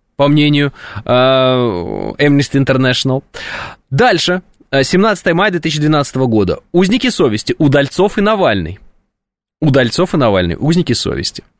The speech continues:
Дальше. Узник совести. Э, так, узники Болотный. Мгм. Косенко, э, Акименкова, Савёлова.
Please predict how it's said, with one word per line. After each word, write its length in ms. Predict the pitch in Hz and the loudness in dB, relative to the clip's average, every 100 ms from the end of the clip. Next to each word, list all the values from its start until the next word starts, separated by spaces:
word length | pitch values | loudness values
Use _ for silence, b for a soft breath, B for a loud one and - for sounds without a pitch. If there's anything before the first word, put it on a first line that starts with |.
| _ _ _ _ _ _ _ - B B B B | _ _ _ _ _ _ _ -16 B B B B
Дальше. 540 | 107 143 190 139 - 107 | -2 2 2 0 -4 0
Узник 380 | 180 208 196 180 | 2 2 0 -2
совести. 720 | 165 135 107 95 - 85 78 | 0 2 0 -4 -2 -2 -2
Э, 1600 | - 104 104 110 107 107 98 92 85 - - 90 87 50 - - - | -2 2 4 4 2 2 0 -2 -6 -6 -6 -6 -6 -6 -8 -10 -4
так, 260 | - 95 - | -2 -2 0
узники 400 | 165 165 160 156 | 2 2 0 0
Болотный. 680 | 147 147 147 113 - 73 - | 2 2 2 0 -4 -12 -10
Мгм. 480 | 101 123 113 110 76 - B B B | -2 0 2 0 -2 -10 B B B
Косенко, 840 | - 202 - 147 113 110 147 196 220 _ b b b | -2 -2 0 0 0 0 0 0 -6 _ b b b
э, 300 | 123 131 131 - | -2 0 0 -2
Акименкова, 1000 | 143 151 190 156 110 95 - 151 190 214 _ b b | -4 0 2 2 2 0 -2 0 0 -2 _ b b
Савёлова. 880 | - 160 165 139 104 82 76 78 92 | -4 0 2 2 0 0 -4 -6 -10